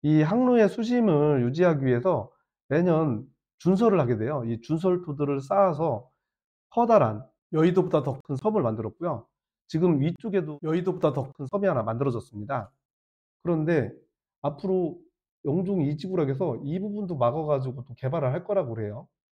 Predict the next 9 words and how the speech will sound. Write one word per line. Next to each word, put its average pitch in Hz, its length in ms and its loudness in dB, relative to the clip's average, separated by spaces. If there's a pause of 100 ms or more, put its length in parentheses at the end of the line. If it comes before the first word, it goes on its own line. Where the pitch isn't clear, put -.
(140)
여기까지 135 360 -2
개발되면 135 880 -4 (640)
한상 208 440 -2
드림 135 240 0
아일랜드는 117 720 -2 (440)
더 147 120 2
이상 147 200 0
부속섬이 165 420 -2
아니라 117 500 -2